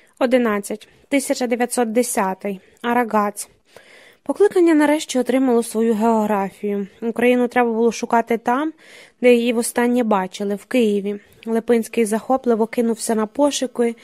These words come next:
увесь аж світився. Казимира теж несподівано піддалася гнітучо монументальній красі малоросійської столиці. Часто гуляла,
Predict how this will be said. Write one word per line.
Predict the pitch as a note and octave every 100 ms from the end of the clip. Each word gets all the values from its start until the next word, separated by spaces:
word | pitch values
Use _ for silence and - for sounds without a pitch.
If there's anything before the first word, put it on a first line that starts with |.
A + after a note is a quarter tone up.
| - - _
увесь | B3+ B3+ A#3+ -
аж | B3 B3
світився. | - C4 C#4 B3 F#3+ - G#3 G#3 -
Казимира | B3 A3+ B3+ A#3
теж | A#3 C#4 -
несподівано | A3+ - A#3+ A3+ A3+ A3
піддалася | - G3+ G3+ A3+ A3 G#3 A3+ G#3+ - - - - -
гнітучо | C4+ G4 G4+ E4
монументальній | D4 C#4 C4+ C4 D#4 D4+ C#4
красі | - B3+ - E4+
малоросійської | D4 A#3 A#3 A#3 C4 - B3+ B3
столиці. | - B3+ A#3 G#3+ G3+ - G3+ - -
Часто | D#4+ F4 - G#3+
гуляла, | G#3+ G#3+ D4+ D4+ B3+